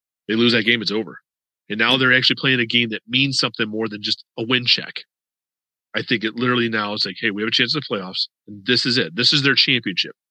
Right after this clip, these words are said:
'Cause it, if they lose it, it's over, right? This, to me, this, if I'm Coach Buckley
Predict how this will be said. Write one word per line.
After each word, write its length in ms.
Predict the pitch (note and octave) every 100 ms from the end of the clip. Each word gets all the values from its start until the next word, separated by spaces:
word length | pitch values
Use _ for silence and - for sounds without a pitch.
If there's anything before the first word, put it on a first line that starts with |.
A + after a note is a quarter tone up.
| _
'Cause 140 | - A2+
it, 80 | A#2+
if 280 | B2+ B2 A2
they 100 | G#2
lose 220 | B2 A#2+
it, 100 | A#2
it's 100 | A2
over, 220 | A#2+ - F2
right? 160 | G2+
This, 180 | A2+ G#2 B2+ A2+ -
to 120 | -
me, 280 | A#2 C#3 A#2 - - - _
this, 460 | A2+ C3 D3 - - _ -
if 140 | G#2+
I'm 100 | A#2+
Coach 260 | - C3 -
Buckley 420 | A2 F#2 G2+ G2+